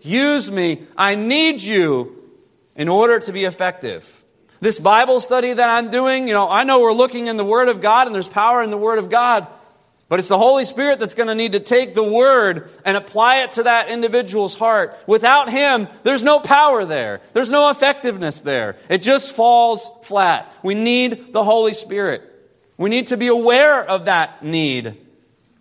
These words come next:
Otherwise, we just go out and do our thing, say our spiel, hand out our tracts, and nothing happens.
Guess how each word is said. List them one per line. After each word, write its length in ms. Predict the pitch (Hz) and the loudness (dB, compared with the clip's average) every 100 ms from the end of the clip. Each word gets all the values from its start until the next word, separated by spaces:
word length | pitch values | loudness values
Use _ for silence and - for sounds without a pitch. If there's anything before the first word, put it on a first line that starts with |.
| _ | _
Otherwise, 640 | - 220 226 190 185 202 175 | -4 -2 0 2 2 0 -4
we 100 | 175 | -8
just 220 | 165 - | -8 -6
go 160 | 185 | 0
out 240 | 196 190 - | 0 0 -2
and 100 | 147 | -8
do 160 | 202 | -2
our 160 | 202 196 | 0 0
thing, 580 | 190 165 156 156 156 - _ _ _ _ _ _ _ _ _ _ _ _ _ _ _ _ _ _ _ _ _ _ | -2 -2 -2 -4 -8 -16 _ _ _ _ _ _ _ _ _ _ _ _ _ _ _ _ _ _ _ _ _ _
say 280 | - 190 202 | -6 -2 0
our 180 | 208 208 | 0 0
spiel, 760 | - 196 190 175 180 180 - _ _ _ _ _ _ _ _ _ _ _ _ _ - | -4 -4 0 2 0 -4 -14 _ _ _ _ _ _ _ _ _ _ _ _ _ -6
hand 200 | 196 220 | -2 2
out 200 | 226 226 | 2 4
our 120 | 226 | 2
tracts, 680 | 226 - 180 175 185 - - | 0 0 2 2 -2 -10 -10
and 160 | 160 160 | -6 -2
nothing 340 | 165 165 151 | -2 -2 -6
happens. 680 | 135 107 - - - - | -6 -8 -10 -20 -20 -20